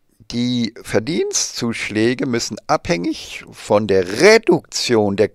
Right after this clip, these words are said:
Kom-, Kompliziertheit der Steuererklärungen gemacht werden. Ja, die, diejenigen Finanzbeamten, die, äh, Vorschläge machen,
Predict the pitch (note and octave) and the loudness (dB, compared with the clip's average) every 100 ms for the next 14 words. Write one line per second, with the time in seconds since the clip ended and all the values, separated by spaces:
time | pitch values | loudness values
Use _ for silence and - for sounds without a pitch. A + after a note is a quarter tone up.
0 | - - F#3 F3 - - D#3 C3 B2 - | -6 0 0 0 -4 2 2 2 -4 -4
1 | - A#2 A2 - G2+ F#2+ - - - - | -4 0 0 4 4 4 0 -14 -20 -20
2 | - - G#2 F#2 - A2+ A#2+ A2+ - G#2+ | -10 2 6 6 4 6 10 8 6 2
3 | - G#2 G2+ G2 F#2+ F#2+ F2+ F2+ F2 F2+ | 0 0 2 2 0 -2 -2 -2 0 -2
4 | E2 - - - E2+ D#2+ - - A2+ - | -4 -10 -14 -6 -2 0 -2 -6 -4 -2
5 | C#4+ B3+ - - - - C3 E3+ F3+ C#3 | -2 -8 -12 -18 -18 -16 -10 -8 -6 2
6 | D#3 D3 C#3 B2+ - C3+ A#2 B2 A#2 - | 2 2 0 -4 -4 2 4 4 0 0
7 | A2 G#2+ G2 F#2 - - F2 - G#2+ A#2 | 0 2 -2 -2 -8 -14 -14 -10 -8 -8
8 | - - - - F3 - - - C#3 C#3+ | -8 -6 -8 -2 2 2 2 -2 0 0
9 | C#3+ B2 A2+ B2 - D#3+ D#4 | 0 2 4 2 0 -6 -8